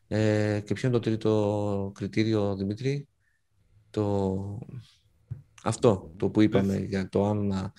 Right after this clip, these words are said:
Speaker 1: έχει, ε, βοηθήσει στις ώρες αιχμής. Και, ε, κρίνοντας από αυτά τα τρία κριτήρια, ε, θα σου στέλνει,
Speaker 2: Θα βγαίνει.
Speaker 1: θα προτείνει τον οδηγό το συγκεκριμένο που έχει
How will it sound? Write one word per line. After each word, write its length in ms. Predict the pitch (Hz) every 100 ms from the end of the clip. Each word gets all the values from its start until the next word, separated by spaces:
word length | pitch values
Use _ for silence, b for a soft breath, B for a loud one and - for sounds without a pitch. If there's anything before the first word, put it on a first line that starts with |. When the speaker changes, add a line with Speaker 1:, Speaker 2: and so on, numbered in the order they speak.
| B B B
Speaker 1:
έχει, 840 | - 95 95 - 90 87 87 - - -
ε, 360 | - 90 90 90
βοηθήσει 560 | 90 92 90 107 107 101
στις 340 | - 90 -
ώρες 260 | 98 95 -
αιχμής. 500 | - 90 123 - - B B B _
Και, 140 | - 113 -
ε, 300 | - 107 104 -
κρίνοντας 500 | 120 127 110 104 101
από 140 | 98
αυτά 220 | 95 110
τα 120 | -
τρία 220 | - 110 101
κριτήρια, 640 | 175 - - 127 185 233 - _ _ _
ε, 680 | - 147 147 147 143 139 139
θα 180 | - 135
σου 140 | -
στέλνει, 300 | - 143 139
Speaker 2:
Θα 60 | 127
βγαίνει. 280 | 147 113 - -
Speaker 1:
θα 160 | - 117
προτείνει 280 | 127 151 147
τον 140 | 123
οδηγό 400 | 117 120 131 117
το 100 | -
συγκεκριμένο 420 | 110 92 104 120
που 100 | 110
έχει 440 | 113 - 104 98